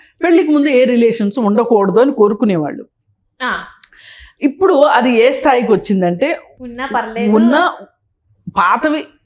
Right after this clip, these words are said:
Speaker 1: పాతవి
Speaker 2: Past is past.
Speaker 1: past is past, పెళ్లి తర్వాత మట్టుకు ఒకరికొకరం కట్టుబడి ఉందాము అనేది ఒక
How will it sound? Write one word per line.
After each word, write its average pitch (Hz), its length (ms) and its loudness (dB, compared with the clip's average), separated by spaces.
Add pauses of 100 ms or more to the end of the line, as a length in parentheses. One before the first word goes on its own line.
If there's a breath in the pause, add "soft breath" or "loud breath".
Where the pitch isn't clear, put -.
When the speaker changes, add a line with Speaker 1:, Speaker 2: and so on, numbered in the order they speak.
(120)
Speaker 1:
పాతవి 208 500 0
Speaker 2:
Past 240 340 -8
is - 40 -20
past. 196 520 -6
Speaker 1:
past 233 280 0
is - 120 -6
past, 185 380 -2 (380)
పెళ్లి 349 200 2
తర్వాత 285 380 0
మట్టుకు 233 300 -4
ఒకరికొకరం 247 560 -2
కట్టుబడి 226 440 0
ఉందాము 190 400 -2
అనేది 175 460 -4 (920 soft breath)
ఒక 262 180 0